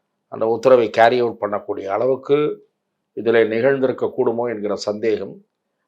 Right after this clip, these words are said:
அந்த சந்தேகம் ஒரு வகையிலே இன்றைக்கு வந்து சில தகவல்களாகவும் வெளிவந்து கொண்டிருக்கின்றன. சென்னையிலே இருக்கக்கூடிய அரசாங்கத்தினுடைய உயர் பொறுப்பில் இருக்கக்கூடியவர்கள்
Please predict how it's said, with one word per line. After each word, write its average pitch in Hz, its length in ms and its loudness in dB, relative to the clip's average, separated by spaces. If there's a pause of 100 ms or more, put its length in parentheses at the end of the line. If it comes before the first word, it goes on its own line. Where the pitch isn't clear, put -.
அந்த 123 240 0
சந்தேகம் 165 760 2
ஒரு 123 160 2
வகையிலே 147 440 2
இன்றைக்கு 120 400 -2
வந்து 117 600 0 (380)
சில 123 420 4
தகவல்களாகவும் 127 880 4
வெளிவந்து 113 400 -2
கொண்டிருக்கின்றன. 90 640 -12 (1500)
சென்னையிலே 160 680 4
இருக்கக்கூடிய 127 680 2
அரசாங்கத்தினுடைய 127 640 2
உயர் 147 480 2
பொறுப்பில் 135 360 2
இருக்கக்கூடியவர்கள் 104 920 -4